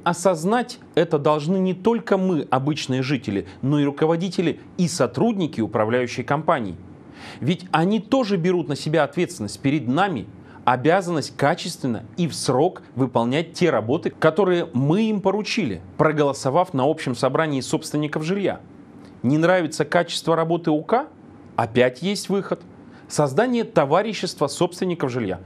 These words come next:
В нашем городе уже немало домов пошли по этому пути, и результат, как говорится, налицо. А все потому, что, создав Т С Ж, жильцы домов быстрее начинают сознавать, что именно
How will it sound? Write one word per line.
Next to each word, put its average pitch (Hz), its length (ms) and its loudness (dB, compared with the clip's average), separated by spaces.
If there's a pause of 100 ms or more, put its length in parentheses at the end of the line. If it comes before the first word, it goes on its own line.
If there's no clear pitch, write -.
(240)
В 127 120 0
нашем 202 320 0
городе 220 340 0
уже 180 260 0
немало 196 520 0
домов 175 420 0 (220)
пошли 147 320 0
по - 100 0
этому 165 300 0
пути, 190 400 -2 (160)
и 175 80 4
результат, 151 580 2
как 156 160 -2
говорится, 151 400 0
налицо. 208 520 0 (440)
А 135 80 2
все 208 160 0
потому, 220 380 0
что, - 320 -2
создав 175 500 2
Т 151 100 -4
С 156 160 0
Ж, 254 300 -2 (380)
жильцы 175 520 0
домов 165 400 0 (140)
быстрее 170 600 0
начинают 180 460 0
сознавать, 160 460 -2
что - 180 -2
именно 180 560 0